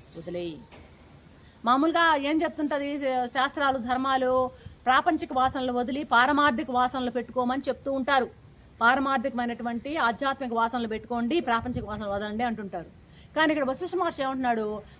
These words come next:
ఆ ప-, పారమార్థికమైనటువంటి మోహ, మోక్ష తాలూకు వాసన కూడా వదిలిపెట్టేయమంటున్నాడు.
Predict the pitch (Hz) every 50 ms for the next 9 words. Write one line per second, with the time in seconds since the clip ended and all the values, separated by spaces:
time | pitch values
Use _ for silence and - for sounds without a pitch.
0 | - - 208 214 - - - 226 220 - 233 233 254 294 339 349 349 359 277 294
1 | 370 - 302 285 254 262 233 240 233 220 226 208 214 233 285 330 311 339 320 240
2 | 226 254 302 339 - - 370 349 262 240 240 226 220 - - - - 262 240 254
3 | 262 262 240 214 214 226 240 247 285 254 233 240 247 247 226 226 247 233 233 214
4 | 214 208 190 185 180 170 170 170 165 165 165